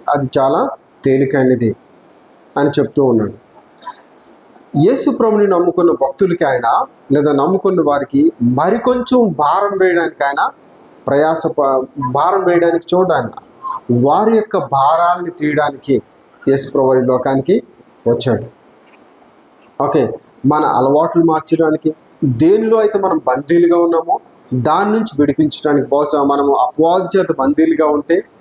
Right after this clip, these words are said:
దాని నుంచి మనల్ని విడుదల చేసి విశ్రాంతినివ్వడానికి, లేదా మనము దురలవాట్ల చేత బందీలుగా ఉంటే ఆ అలవాట్ల నుంచి దేవుడు విడిపించి మనల్ని స్వతంత్రులుగా చేయడానికి, పాపం చేసి దాని, ఆ, లో బందీలుగా ఉంటే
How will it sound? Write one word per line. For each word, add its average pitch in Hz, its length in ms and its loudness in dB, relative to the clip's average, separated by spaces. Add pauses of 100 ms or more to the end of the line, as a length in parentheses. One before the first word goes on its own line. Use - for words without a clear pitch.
(340)
దాని 190 320 2
నుంచి 240 300 0
మనల్ని 160 340 2
విడుదల 143 280 2
చేసి 170 420 0 (300)
విశ్రాంతినివ్వడానికి, 160 1160 0 (400)
లేదా 180 200 2
మనము 202 340 0 (340)
దురలవాట్ల 214 840 2
చేత 180 180 0 (120)
బందీలుగా 156 480 0
ఉంటే 165 380 0 (380)
ఆ 180 160 2
అలవాట్ల 233 440 0
నుంచి 220 240 0
దేవుడు 165 340 2
విడిపించి 156 500 0
మనల్ని 147 380 2 (340)
స్వతంత్రులుగా 175 760 2 (120)
చేయడానికి, 165 520 0 (480)
పాపం 233 500 2
చేసి 170 400 2 (300)
దాని, 226 580 0 (400)
ఆ, 143 440 2
లో 185 140 4
బందీలుగా 165 640 0
ఉంటే 185 400 0